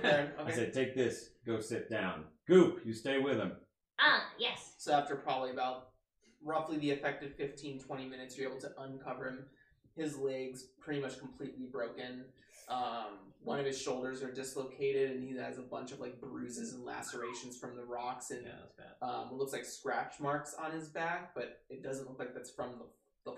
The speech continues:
Speaker 1: fall of the rock. Um, and he go, he, like, he ho-, he hobbles with you over and, like, sits down, and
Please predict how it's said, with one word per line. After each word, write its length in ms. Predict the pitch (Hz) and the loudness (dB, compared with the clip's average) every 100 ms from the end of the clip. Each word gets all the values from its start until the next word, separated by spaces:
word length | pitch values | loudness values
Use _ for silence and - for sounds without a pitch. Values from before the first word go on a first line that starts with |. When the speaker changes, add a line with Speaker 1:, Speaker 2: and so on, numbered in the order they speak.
| - | -6
Speaker 1:
fall 320 | 123 123 123 | -4 -2 -4
of 60 | - | -6
the 140 | 107 | -8
rock. 360 | 107 - - - _ _ _ _ 92 | -6 -8 -8 -12 _ _ _ _ -10
Um, 580 | - 117 - - - - - _ _ _ _ _ _ - - | -6 -4 -4 -8 -12 -20 -20 _ _ _ _ _ _ -20 -6
and 640 | 147 135 123 123 117 - - _ _ | -2 -2 -2 -2 -4 -8 -14 _ _
he 100 | 139 | -2
go, 260 | 135 131 - | 0 0 0
he, 80 | 143 | -2
like, 240 | 147 - | -2 -4
he 160 | - 139 | -6 -6
ho-, 340 | 131 123 123 | -2 -2 -2
he 60 | 143 | 0
hobbles 340 | 131 123 123 | 2 0 -4
with 200 | 123 127 | -8 -10
you 200 | 127 127 | -6 -4
over 320 | 127 127 131 127 | -4 -4 -8 -12
and, 120 | 123 | -12
like, 140 | 127 | -12
sits 360 | - - 139 - | -8 -4 -4 -4
down, 320 | - 127 123 | -8 -6 -6
and 120 | 123 | -8